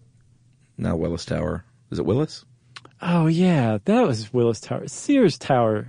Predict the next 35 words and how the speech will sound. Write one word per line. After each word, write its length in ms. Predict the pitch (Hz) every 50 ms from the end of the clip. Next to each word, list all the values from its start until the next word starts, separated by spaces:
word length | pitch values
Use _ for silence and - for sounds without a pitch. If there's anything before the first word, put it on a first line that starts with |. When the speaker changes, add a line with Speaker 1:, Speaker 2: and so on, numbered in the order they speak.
| 135 -
Speaker 2:
Who 140 | - 302 302
keeps 300 | - - 302 233 - -
calling 380 | - - 185 175 175 170 156
it 120 | 135 127 120
Willis 380 | 113 123 120 117 113 104 -
Tower? 320 | - - 123 110 110 - -
Stop 280 | - - 233 208 - -
that. 240 | - 123 110 - - - - - _ - - - _ - - - _
Speaker 1:
<laughs> 520 | _ - - - - - - - - - -
Sears 300 | - - - 180 165 -
Tower 500 | - 143 127 127 127 120 120 120 120 -
or 200 | - 101 98 95
a, 240 | 92 90 87 87 -
or 220 | - 87 90 87 85
a, 220 | 85 85 82 82
uh, 260 | 82 82 82 82 82 - - _ _ _ - - - _ _ -
a 40 | 101
World's 340 | 95 107 127 131 123 107 -
Fair 260 | - 110 104 101 101
or 60 | 98
something. 500 | 92 - 104 95 87 98 95 92 95 92 - - - - - - _
Speaker 2:
Mm-hmm. 460 | 131 123 113 127 120 120 - _ -
Speaker 1:
Um, 540 | 101 101 95 92 90 90 90 87 87 87 - -
and 160 | 110 107 107
there 160 | 110 110 110 107
is 140 | 101 95 104
a 120 | 92 92
machine 600 | 92 98 98 - - 135 131 131 139 143 143 131
that 120 | 110 -
looks 200 | - 104 95 - -
sorta 180 | - 107 107
like 200 | 113 117 113 -
a 60 | 127 120
jukebox 720 | 113 90 - 95 104 110 - - 95 95 95 92 - -
from 380 | - - 101 92 90 90 87 87